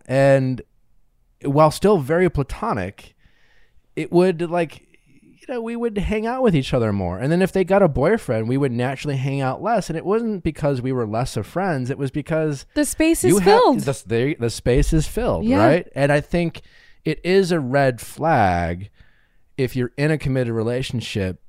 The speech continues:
Speaker 1: but you're not recognizing that space should be filled by your new boyfriend or girlfriend. And you, there should be only, like, it's a little,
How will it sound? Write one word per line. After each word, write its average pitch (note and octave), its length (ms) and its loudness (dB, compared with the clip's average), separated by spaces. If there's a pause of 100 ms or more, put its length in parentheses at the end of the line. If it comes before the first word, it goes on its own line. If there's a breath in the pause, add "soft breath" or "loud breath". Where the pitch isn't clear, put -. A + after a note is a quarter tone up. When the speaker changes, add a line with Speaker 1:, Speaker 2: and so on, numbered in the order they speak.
(120)
Speaker 1:
but A2+ 260 0
you're B2 220 0
not B2 280 0
recognizing G#2 840 0
that G2 180 -4
space A2 380 -4
should G#2 340 -4
be F#2+ 140 -2
filled G2+ 560 0
by F#2 500 0
your F#2 220 -2
new F2+ 180 -2
boyfriend F2+ 720 -2
or F2 180 -6
girlfriend. F#2+ 920 0
And F#2 440 -6
you, G2+ 260 -4
there G#2+ 160 -4
should G#2 220 -4
be A2 220 -2
only, A2+ 720 -2 (720 soft breath)
like, A2+ 440 -2 (760)
it's C#3 200 0
a E3 60 4
little, D#3 640 2